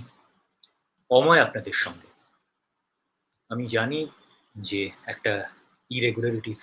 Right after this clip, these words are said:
হচ্ছে, যে কারণে অনেক সময় অনেকের কাছেই নোটিফিকেশন পৌঁছচ্ছে না। তাই অনুরোধ করব, যারা এই মুহূর্তে দেখছেন, যে কজন এই লাইভে আছেন, তারা প্লিজ বাকিদের কাছে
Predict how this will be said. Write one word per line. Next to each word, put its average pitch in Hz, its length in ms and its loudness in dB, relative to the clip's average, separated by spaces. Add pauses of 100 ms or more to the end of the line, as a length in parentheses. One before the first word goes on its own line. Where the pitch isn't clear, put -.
হচ্ছে, - 300 -2 (1300)
যে 120 180 0
কারণে 135 320 6
অনেক 117 260 2
সময় 117 380 2 (1000)
অনেকের 120 340 -2
কাছেই 117 380 -2
নোটিফিকেশন 110 520 -12
পৌঁছচ্ছে - 560 -10
না। 95 120 -16 (1040)
তাই 107 120 -4
অনুরোধ 117 340 -4
করব, 120 280 -6
যারা 113 280 -4
এই 107 180 -4
মুহূর্তে 113 300 -8
দেখছেন, 101 400 -6 (540)
যে 123 220 -2
কজন 143 300 2
এই 117 120 -4
লাইভে 110 420 -2
আছেন, - 280 -10 (540)
তারা 110 160 2
প্লিজ 107 280 -6 (960)
বাকিদের 120 480 2
কাছে - 280 -2